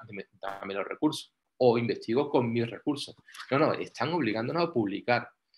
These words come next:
Y además publicar en, en, en, en listados o en catálogos importantes como, eh, la Web of Science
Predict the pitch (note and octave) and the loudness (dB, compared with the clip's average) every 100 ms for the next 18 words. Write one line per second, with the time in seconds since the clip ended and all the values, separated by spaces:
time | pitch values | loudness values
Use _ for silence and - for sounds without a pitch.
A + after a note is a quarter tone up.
0 | _ - A2+ G2+ B2 A#2+ D3 - C3 D3+ | _ -6 -2 0 -2 -2 -2 0 0 -2
1 | C3 A#2 G#2+ G#2 G2+ G2+ - G#2+ G2 G2 | -4 -4 -2 -2 -4 -10 -10 -8 -6 -8
2 | F#2+ F#2 _ _ _ _ _ _ - A#2 | -10 -14 _ _ _ _ _ _ -4 0
3 | A2 G#2+ G#2 G2+ G2+ G2 G2+ G2+ A2 - | 0 0 -2 -4 -4 -4 -2 0 0 4
4 | B2 C3 D3 D#3 - A2+ G#2 G2 - A2 | 6 6 4 2 -2 -4 -4 -4 0 0
5 | A#2+ C#3 C#3+ B2 G#2 - A#2+ B2 C#3+ - | 0 -2 -4 -4 -6 -4 -4 -2 -4 -4
6 | G#2 G#2 G2+ G2 F#2+ _ _ - G2+ F#2 | -4 -2 0 -2 -4 _ _ -8 -4 -2
7 | F#2+ F#2+ F#2+ F#2 F#2 G#2+ A2+ - A2+ - | -2 2 2 0 -2 0 0 0 -6 -6
8 | G2 - - B2+ C#3 D#3 D#3+ - | -10 -12 0 2 2 0 -6 -14